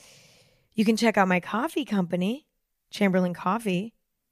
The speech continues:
Go to chamberlain coffee dot com to shop. Use code A G fifteen for a little discount if you feel like it.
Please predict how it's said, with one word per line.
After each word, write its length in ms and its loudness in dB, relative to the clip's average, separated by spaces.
Go 140 0
to 80 0
chamberlain 460 -4
coffee 320 -4
dot 200 -2
com 300 -6
to 80 -6
shop. 580 -4
Use 220 0
code 260 2
A 140 0
G 160 -2
fifteen 460 -8
for 100 -10
a 40 -6
little 200 -6
discount 800 2
if 140 -4
you 100 -2
feel 220 0
like 240 0
it. 200 -4